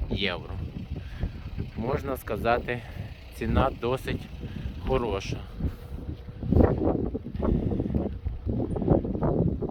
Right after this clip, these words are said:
Opel Zafira. Семимісний, ціна халява.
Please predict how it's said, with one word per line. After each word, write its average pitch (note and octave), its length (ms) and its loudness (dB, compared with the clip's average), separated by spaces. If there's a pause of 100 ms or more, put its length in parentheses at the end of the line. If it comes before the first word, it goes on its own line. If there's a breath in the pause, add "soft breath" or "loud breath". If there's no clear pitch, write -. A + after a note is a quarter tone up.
(560)
Opel F3 440 4
Zafira. G#2 520 2 (720)
Семимісний, E3 960 4 (460)
ціна B2 440 4 (300)
халява. F#2 420 2